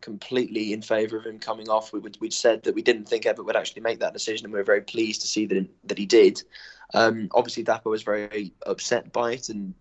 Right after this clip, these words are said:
you know, wanted to stay on the pitch to help the team, which, which is a good attitude to have. But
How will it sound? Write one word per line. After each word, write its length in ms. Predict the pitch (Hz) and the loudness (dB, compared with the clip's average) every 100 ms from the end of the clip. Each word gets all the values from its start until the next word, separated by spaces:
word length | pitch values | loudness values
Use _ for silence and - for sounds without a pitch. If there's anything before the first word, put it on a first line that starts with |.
| - | -14
you 120 | 95 | -12
know, 40 | |
wanted 320 | 90 104 110 95 | -6 -6 -6 -8
to 60 | |
stay 140 | - 98 | -2 0
on 100 | 98 | 0
the 60 | |
pitch 240 | 92 104 - | -2 -2 -2
to 80 | 117 | -2
help 160 | 101 | -2
the 80 | - | -2
team, 240 | - 110 | -2 -2
which, 180 | 117 - | -2 -6
which 140 | - 95 | -6 -6
is 80 | |
a 60 | 101 | 0
good 160 | 113 107 | 4 4
attitude 400 | - - 107 101 | 0 -4 -2 -2
to 100 | 110 | 0
have. 300 | 107 92 - | 0 2 2
But 200 | 107 | 2